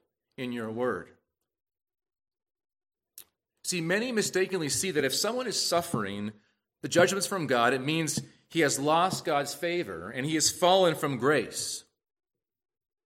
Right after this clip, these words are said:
But in gaining understanding of God's commands, those who fear God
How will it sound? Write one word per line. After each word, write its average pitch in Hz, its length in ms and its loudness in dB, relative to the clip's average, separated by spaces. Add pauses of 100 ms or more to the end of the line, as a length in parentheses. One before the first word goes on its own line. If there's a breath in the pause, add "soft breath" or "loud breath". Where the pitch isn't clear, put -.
(760)
But 147 80 0
in 160 80 2
gaining 220 380 2
understanding 175 500 2
of 127 100 -2
God's 147 280 2
commands, 156 640 -2
those 196 280 4
who 185 120 -2
fear 269 340 -6
God 101 560 -4